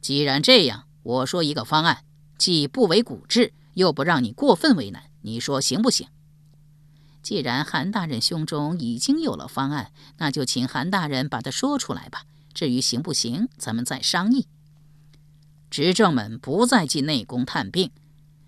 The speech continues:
但要食宿在政事堂。你呢，每隔半个时辰得派人把皇上的病情向执政们通报，而且还不得隐瞒。”蓝元镇将头点了一点，说：“这个办法可行。”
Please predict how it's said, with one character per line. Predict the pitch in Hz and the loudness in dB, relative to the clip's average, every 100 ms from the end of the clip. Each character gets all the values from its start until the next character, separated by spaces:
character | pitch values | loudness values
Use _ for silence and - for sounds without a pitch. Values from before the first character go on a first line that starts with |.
| - | -8
但 | - 160 | 0 2
要 | 156 143 104 - | 4 2 0 -8
食 | - 147 185 | -4 2 2
宿 | - 196 | 4 2
在 | 147 107 | 0 -2
政 | 208 | -2
事 | 143 - | -2 -6
堂。 | - 101 170 - - - - | -8 -4 -4 -4 -10 -18 -14
你 | 123 104 | -10 -2
呢， | 165 - _ - | 0 -2 _ -8
每 | 143 120 | -4 -2
隔 | 127 151 | 0 2
半 | 202 196 | 6 6
个 | 110 | 4
时 | - 131 | -2 -4
辰 | - - - - | -4 -6 -10 -6
得 | 135 | -6
派 | - 151 | -2 -2
人 | 123 123 175 | -2 -2 -4
把 | - 117 | -4 -4
皇 | - 127 | -2 -4
上 | 156 123 | -2 -4
的 | 131 | 0
病 | 294 214 | 2 2
情 | - 90 92 - - | 0 -6 -10 -16 -10
向 | - 127 | -4 -2
执 | 120 117 | -2 -2
政 | 147 | -4
们 | 107 | -4
通 | - 165 185 | -8 -4 2
报， | 240 - - | 2 2 -8
而 | - 123 | -8 -4
且 | - - _ | -4 -4 _
还 | - 113 | -10 -10
不 | - 214 | -2 -2
得 | - 147 | 0 0
隐 | 190 104 | 0 -4
瞒。” | 110 120 202 - - _ _ _ - - _ - - - | -6 -6 -6 -8 -18 _ _ _ -20 -20 _ -20 -20 -10
蓝 | - 180 | -2 2
元 | 233 277 | 4 4
镇 | 311 226 - - | 0 -4 -8 -8
将 | 151 156 | -6 -4
头 | 107 | -6
点 | 120 117 - | -4 -6 2
了 | |
一 | 214 285 | 4 4
点， | - - | 0 -10
说 | - - - _ - - - - | -12 -14 -20 _ -20 -20 -20 -14
：“这 | - 196 139 | -6 -6 -4
个 | 135 | -4
办 | 175 123 | -2 -2
法 | - 127 | -2 -4
可 | - - 101 | -4 -8 -4
行。” | - 117 190 | -4 -2 -4